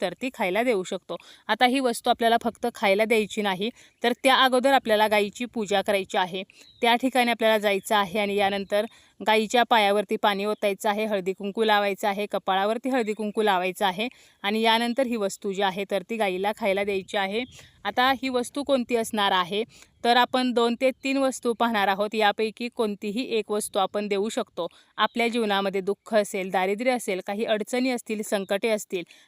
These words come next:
आपल्याला नशिबाची साथ मिळत नसेल, आपले भाग्य चमकावे, तर यासाठी आपण हा उपाय करू शकतो. आपल्या मुलांची प्रगती होत नसेल,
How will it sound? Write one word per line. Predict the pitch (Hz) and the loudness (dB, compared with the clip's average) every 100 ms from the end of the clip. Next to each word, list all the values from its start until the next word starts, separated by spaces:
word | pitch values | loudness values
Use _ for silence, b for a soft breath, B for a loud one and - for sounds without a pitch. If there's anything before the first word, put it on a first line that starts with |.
| b | b
आपल्याला | 196 220 214 | -2 2 2
नशिबाची | 220 214 233 208 196 214 | 2 -2 -2 -2 -2 -4
साथ | - 220 277 | 2 2 2
मिळत | 269 208 196 | 0 0 -2
नसेल, | 214 220 196 175 b b b | -6 -4 -6 -6 b b b
आपले | 196 - 220 | -6 0 0
भाग्य | 208 220 214 277 | 0 -2 2 0
चमकावे, | 277 254 214 202 180 180 | 2 0 2 2 2 -2
तर | 208 | 0
यासाठी | 208 202 214 202 | 2 2 0 2
आपण | 214 208 | 0 0
हा | 175 196 | -2 0
उपाय | 190 190 196 | 0 0 -2
करू | 202 196 | 0 -2
शकतो. | - 196 - 214 b b - | -4 -6 -6 -8 b b -8
आपल्या | 220 233 | 0 2
मुलांची | 233 233 240 240 | 2 2 0 -2
प्रगती | 277 240 196 185 | -2 0 0 -2
होत | 202 190 | -4 -4
नसेल, | 202 190 202 | -4 -4 -4